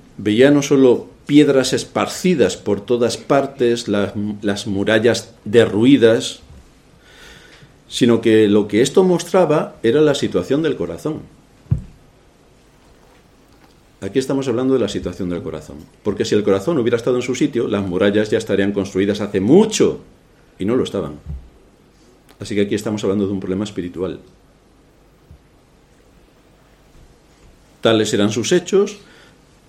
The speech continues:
tal era el estado de su corazón. No había carga por ser luz, a pesar del mandato de Dios,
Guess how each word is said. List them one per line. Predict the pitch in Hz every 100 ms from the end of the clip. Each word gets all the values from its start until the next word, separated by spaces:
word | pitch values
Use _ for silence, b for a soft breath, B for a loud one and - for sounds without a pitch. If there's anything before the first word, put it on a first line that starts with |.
| -
tal | 123 120
era | 123
el | 120
estado | 95 - 104 107
de | 101
su | 104 98
corazón. | 85 73 78 - - _ _ _ _ _ _ _ _ _ _ _ _ _ _ _ _ _ _ _ _ -
No | 107
había | 107 95 87
carga | 123 131 135 120
por | 95 90
ser | - 87
luz, | 127 202 - - _ _ _ _ _ _ _ _ -
a |
pesar | - - 90
del | 92
mandato | 78 80 87 90
de | 80
Dios, | 82 139